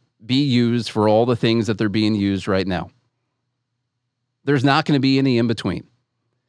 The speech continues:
That's it. Those are your options. So the question is,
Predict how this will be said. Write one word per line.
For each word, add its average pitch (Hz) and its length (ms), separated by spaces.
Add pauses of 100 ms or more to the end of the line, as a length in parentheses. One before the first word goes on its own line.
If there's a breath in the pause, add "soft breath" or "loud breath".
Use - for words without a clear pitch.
(880)
That's 110 240
it. - 260 (460)
Those 120 240
are 123 40
your 117 180
options. - 540 (1700)
So 127 460
the 113 120
question 135 500
is, 131 480